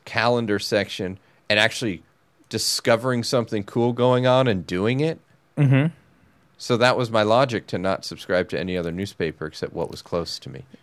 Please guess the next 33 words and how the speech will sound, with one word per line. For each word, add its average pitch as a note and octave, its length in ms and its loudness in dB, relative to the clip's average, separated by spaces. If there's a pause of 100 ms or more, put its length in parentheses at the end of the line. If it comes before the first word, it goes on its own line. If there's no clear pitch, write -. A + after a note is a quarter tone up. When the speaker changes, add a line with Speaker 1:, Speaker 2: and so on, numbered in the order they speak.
Speaker 2:
This F#3+ 280 4 (320)
old G#3+ 200 4
Patty. G#3+ 340 10
Speaker 1:
'Cause E3 120 8
they A#2+ 100 4
give B2+ 240 4
you B2 200 4
ideas G2+ 520 4
of F2 120 -6
what F#2+ 220 2
to F2+ 120 -8
do. A#2+ 300 -2 (140)
Speaker 2:
Patty E3+ 300 6
S E3 280 8
S. D#3 480 6 (100)
Speaker 1:
This F3+ 160 6
guy's D#3+ 240 8
gonna C3+ 160 6
be C3+ 80 4
giving F3+ 280 6
me C3 100 0
some G#2+ 200 -2
ideas G2+ 460 2
too, G#3+ 220 4
I G#2 100 6
think. B3 300 0
Speaker 2:
He's F3+ 320 4
the F3+ 140 8
wealthiest F3 680 6
man E3 240 6
in D#3 120 4
Los D3 240 4
Angeles. C3+ 560 -2